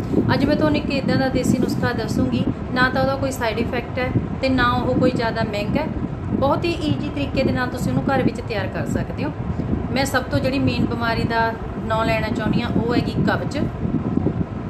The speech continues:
ਕਿਉਂਕਿ ਲੀਵਰ ਦਾ ਫੈਟੀ ਹੋਣਾ, ਪੇਟ ਦੀਆਂ ਬਿਮਾਰੀਆਂ, ਬਦਹਜ਼ਮੀ, ਪੇਟ ਦਾ ਭਾਰੀਪਣ, ਪੇਟ ਵਧਣਾ, ਇਹ ਸਾਰੀਆਂ ਬਿਮਾਰੀਆਂ ਨਾ, ਮਤਲਬ ਕਿ ਸੁਸਤੀ ਹੋਣੀ, ਇਹ ਕਬਜ਼ ਨਾਲ ਹੀ ਹੁੰਦੀਆਂ ਨੇ। ਤੇ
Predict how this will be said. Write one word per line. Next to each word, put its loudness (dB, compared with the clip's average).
ਕਿਉਂਕਿ 2
ਲੀਵਰ 0
ਦਾ 2
ਫੈਟੀ 0
ਹੋਣਾ, -2
ਪੇਟ 0
ਦੀਆਂ -2
ਬਿਮਾਰੀਆਂ, 0
ਬਦਹਜ਼ਮੀ, 2
ਪੇਟ 0
ਦਾ 2
ਭਾਰੀਪਣ, 0
ਪੇਟ 2
ਵਧਣਾ, 2
ਇਹ 2
ਸਾਰੀਆਂ 2
ਬਿਮਾਰੀਆਂ 0
ਨਾ, -2
ਮਤਲਬ -4
ਕਿ -6
ਸੁਸਤੀ -4
ਹੋਣੀ, -2
ਇਹ -2
ਕਬਜ਼ 0
ਨਾਲ 0
ਹੀ 4
ਹੁੰਦੀਆਂ 0
ਨੇ। -2
ਤੇ 0